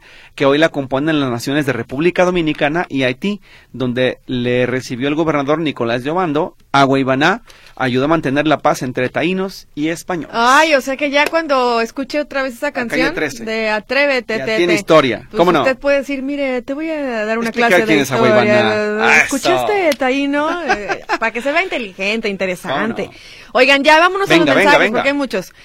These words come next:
Speaker 2: Dice María Medina, para las personas que fallecieron el año pasado, ¿hay que darlos de baja en el ine o lo hacen automático?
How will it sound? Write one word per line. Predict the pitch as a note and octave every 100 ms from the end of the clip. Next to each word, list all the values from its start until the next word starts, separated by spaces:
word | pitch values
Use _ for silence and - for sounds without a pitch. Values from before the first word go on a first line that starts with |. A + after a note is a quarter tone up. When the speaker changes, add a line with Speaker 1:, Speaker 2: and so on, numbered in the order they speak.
| - -
Speaker 2:
Dice | C#4 C#4+ C#4+
María | C#4 C4+ C#4+ C4+
Medina, | C4 C4 C4+ B3+ G#3+ -
para | B3+ C4
las | C#4 C#4+
personas | D4 C#4 E4+ G#4+ A#4+
que | G4
fallecieron | E4 C#4 A#3+ A3+ C4+ C4+ G3+
el | F#3+
año | G#3+ A#3
pasado, | A#3+ C4 C#4+ B3 A3 C4 -
¿hay | A#3 A#3+
que | - D4+ D4+ C#4+ C#4
darlos | A#3 B3 C4 C4+
de | A#3+
baja | A3+ A#3 B3
en |
el | G3+ A3
ine | F4+ A4+ D5
o | - G#3+
lo | G#3 G3+ G3+
hacen | G3+ A3+ A#3+
automático? | G#3 F3 E3+ E3+ E3+ -